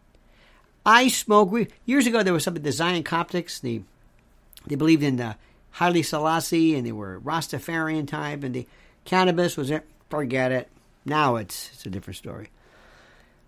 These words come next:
During the, during Prohibition, people said, "You, you can't have wine, you can't possess wine." People said, "What about our religious beliefs?" Well, it's a different story. Maybe, maybe.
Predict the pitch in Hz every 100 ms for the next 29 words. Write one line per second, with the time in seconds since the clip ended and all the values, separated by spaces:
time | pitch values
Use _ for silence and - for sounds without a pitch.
0 | _ _ _ - 208 214 202 196 185 160
1 | 180 185 180 180 180 165 180 - 131 107
2 | 127 113 110 - 107 113 104 104 - 120
3 | 262 277 220 220 196 180 160 123 - 208
4 | 175 165 151 139 110 107 - 151 165 269
5 | 359 349 339 339 339 349 302 180 - -
6 | - - 123 110 151 202 226 220 202 -
7 | 117 - - - - - 120 143 135 101
8 | 104 - _ _ - 113 113